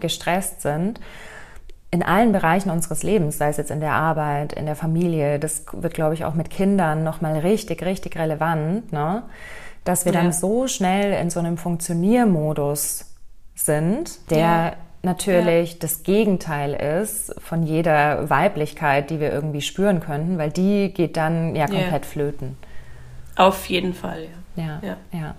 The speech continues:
Speaker 2: Ja, das geht dann einfach nicht mehr, ja, weil dann eben
Speaker 1: Mhm.
Speaker 2: genau dieses, dieses Gleichgewicht halt weg ist. Und das ist dann wieder das von vorher, wenn ich funktioniere, dann bin ich nur im Außen.
Speaker 1: Mhm.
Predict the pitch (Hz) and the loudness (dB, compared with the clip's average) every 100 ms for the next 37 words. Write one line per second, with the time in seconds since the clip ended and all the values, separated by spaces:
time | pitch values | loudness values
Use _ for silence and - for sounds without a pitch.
0 | - 196 180 202 208 190 180 190 180 160 | -12 -10 -4 -2 0 2 4 4 4 0
1 | 160 165 - 151 - - 165 175 175 175 | -2 -6 -6 -8 -8 -10 -10 -4 0 2
2 | 180 190 196 170 175 170 160 175 185 - | 2 2 2 4 4 4 2 2 0 -2
3 | 175 - - - - - 175 175 - 156 | -2 -4 -8 -20 -14 -6 -4 -2 2 4
4 | 165 190 214 180 165 - - 156 147 170 | 4 2 0 0 0 -4 -4 -4 0 0
5 | 180 180 247 - 202 277 302 - 214 214 | 0 2 0 4 4 6 4 4 4 6
6 | 214 196 196 202 202 196 196 185 185 180 | 4 4 4 4 4 4 2 0 -2 2
7 | 180 196 196 190 190 - 180 185 - 202 | 2 4 4 4 2 0 2 2 0 0
8 | 202 - 185 180 202 233 226 226 180 175 | 2 0 0 2 2 2 4 4 2 0
9 | 185 190 - 196 208 202 156 151 160 - | -2 -2 2 4 6 4 2 2 0 -6
10 | - 190 175 156 165 | -2 2 2 0 -4